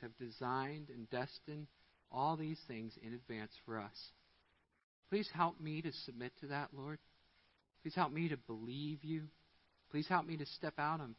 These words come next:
faith, whether it's a relationship or a risk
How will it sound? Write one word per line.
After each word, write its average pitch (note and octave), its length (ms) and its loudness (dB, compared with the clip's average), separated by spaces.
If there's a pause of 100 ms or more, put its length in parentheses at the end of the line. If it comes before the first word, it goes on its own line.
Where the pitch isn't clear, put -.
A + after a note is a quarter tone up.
faith, C#3+ 360 -2
whether A#2 260 -4
it's - 160 -12
a G2+ 200 -14
relationship D#3+ 800 -2 (140)
or G#2 220 -6 (560)
a G2+ 60 -12 (140)
risk E3+ 540 4